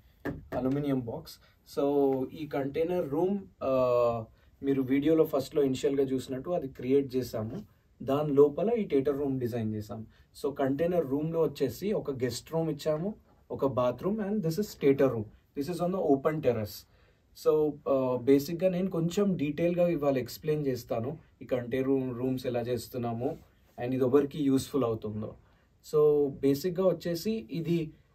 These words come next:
ఆ, థియేటర్ రూమ్ సైజ్ వచ్చేసి ట్వెల్వ్ feet by ట్వంటీ టూ feet థియేటర్ రూమ్. So, దీనిలో వచ్చేసి మేము స్క్రీన్ చూడొచ్చు మీరు. ఆ, this is one thirty-five inch screen. One థర్టీ ఫైవ్ inch screen పెట్టాము. And ఇక్కడ యూజ్ చేసిన ఆడియో సిస్టమ్ వచ్చేసి Revel Audio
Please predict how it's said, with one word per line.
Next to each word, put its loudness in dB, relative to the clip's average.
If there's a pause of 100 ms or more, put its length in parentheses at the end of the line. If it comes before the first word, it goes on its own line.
(180)
ఆ, 4
థియేటర్ 0
రూమ్ 2
సైజ్ 0
వచ్చేసి -4 (260)
ట్వెల్వ్ 4
feet -2 (380)
by 4
ట్వంటీ -2
టూ -2
feet -4 (120)
థియేటర్ -2
రూమ్. -4 (540)
So, 0
దీనిలో 0
వచ్చేసి -2
మేము 0
స్క్రీన్ -6
చూడొచ్చు -4
మీరు. -6 (500)
ఆ, -4
this -2
is -10
one -2
thirty-five -4
inch -4 (280)
screen. -6 (1400)
One -4
థర్టీ -2
ఫైవ్ -6
inch -4
screen -6
పెట్టాము. -4 (340)
And 0
ఇక్కడ -2
యూజ్ 0
చేసిన -2
ఆడియో -2
సిస్టమ్ -4
వచ్చేసి -4
Revel 4
Audio 2